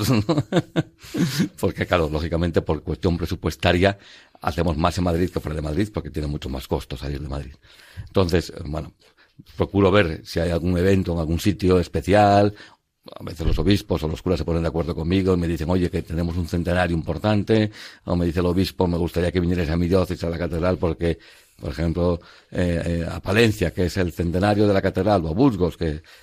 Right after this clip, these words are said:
que, pues, y, por supuesto, procuramos atender todas las peticiones que vienen de los obispos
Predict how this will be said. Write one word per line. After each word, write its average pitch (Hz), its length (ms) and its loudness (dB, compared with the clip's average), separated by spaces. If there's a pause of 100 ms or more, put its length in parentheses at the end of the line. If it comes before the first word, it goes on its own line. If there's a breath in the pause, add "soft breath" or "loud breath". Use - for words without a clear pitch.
(100)
que, 90 160 -4
pues, - 280 -12
y, 69 480 -6
por 82 100 -12
supuesto, 78 300 -8
procuramos 78 460 -6
atender 73 360 -6
todas 82 220 -4
las 78 140 -8
peticiones 82 580 -4
que 82 100 -6
vienen 80 220 -2
de 76 80 -6
los 76 160 -8
obispos 85 500 -4